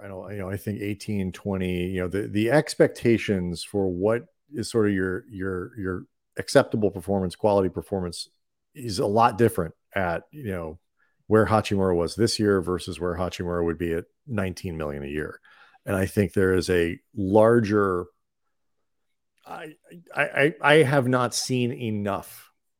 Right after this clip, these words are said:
to be fully convinced that, like, this is a guy who is, like, ascending. I, but I, I love the way he fits with LeBron or whatever. And I, and I don't think the Lakers should get, let him get away.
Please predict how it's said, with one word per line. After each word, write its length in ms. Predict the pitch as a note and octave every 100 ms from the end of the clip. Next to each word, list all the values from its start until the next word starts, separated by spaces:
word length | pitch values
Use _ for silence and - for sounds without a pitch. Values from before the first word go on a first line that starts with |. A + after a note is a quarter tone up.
| _
to 240 | - A2+ F2
be 180 | G2+
fully 500 | F2+ - - D#3+ A#2+
convinced 600 | A2+ G2 E2 D#2 - -
that, 160 | F#2+ F#2
like, 200 | G2 F2
this 200 | G2 -
is 100 | F2
a 80 | E2+
guy 300 | F#2 E2 D#2
who 180 | F#2+ E2
is, 120 | E2+
like, 240 | E2+ D#2 _ _ -
ascending. 480 | - G2+ F2 F2+ E2 - _ _ - - - -
I, 80 | B2 - C3
but 320 | B2+ A#2+ A#2
I, 40 |
I 40 | A#2
love 240 | A2+ A2+
the 60 | G#2
way 160 | G2
he 80 | F#2+
fits 420 | - C3+ G2+ -
with 180 | G2 F2 - _ _ _ _ -
LeBron 360 | F2 G2 F#2+
or 40 | F2+
whatever. 260 | F#2+ F#2+
And 160 | F#2 F#2+
I, 60 | G2
and 100 | F#2+
I 40 |
don't 240 | - G#2
think 140 | G2 F2+
the 80 | F2
Lakers 260 | E2+ E2
should 160 | - D#2
get, 200 | F#2 -
let 160 | G2+
him 80 | F2+
get 100 | E2
away. 320 | E2 C#3 G2+